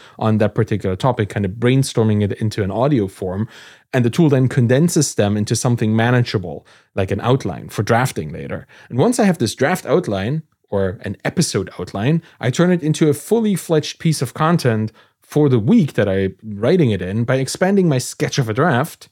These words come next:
that I have there as a A I generated list into an actual piece of text written by me, a human. So I still write, right? I don't let chat G P T write. I just let it outline stuff for me because I hate the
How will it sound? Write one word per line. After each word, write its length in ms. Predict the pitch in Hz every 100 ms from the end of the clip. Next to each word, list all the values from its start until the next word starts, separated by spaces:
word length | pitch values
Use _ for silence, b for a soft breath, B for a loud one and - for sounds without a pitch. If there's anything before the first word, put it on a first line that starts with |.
| -
that 100 | 110
I 80 |
have 220 | 104 110 107
there 200 | 104 110
as 160 | 104
a 220 | 107 98 95
A 120 | 107
I 200 | 95 117
generated 600 | 117 120 113 110 113 110
list 460 | 117 190 143 - - B B B B
into 220 | 156 156
an 100 | 147 143
actual 380 | 160 - -
piece 280 | 147 160 151
of 160 | 127 -
text 440 | - 123 - - - B -
written 380 | 233 240 226
by 160 | 202 208
me, 380 | 208 254 120 - _ -
a 60 |
human. 520 | 170 - 269 151 - - b b
So 120 | -
I 80 | 143
still 360 | 151 - 311 139
write, 320 | 160 131 -
right? 180 | 170 190
I 120 | 139
don't 440 | 131 123 156 233 143
let 260 | 131 160
chat 200 | - 151
G 120 | -
P 120 | 135 123
T 160 | -
write. 300 | 113 123 101
I 80 | -
just 280 | 120 175 -
let 140 | 151
it 280 | 151 143 _ _ -
outline 360 | 147 143 104
stuff 240 | 90 - 98
for 140 | -
me 160 | 98 98
because 260 | 120 120
I 120 | 127 127
hate 460 | - 254 120 90 b b b -
the 140 | -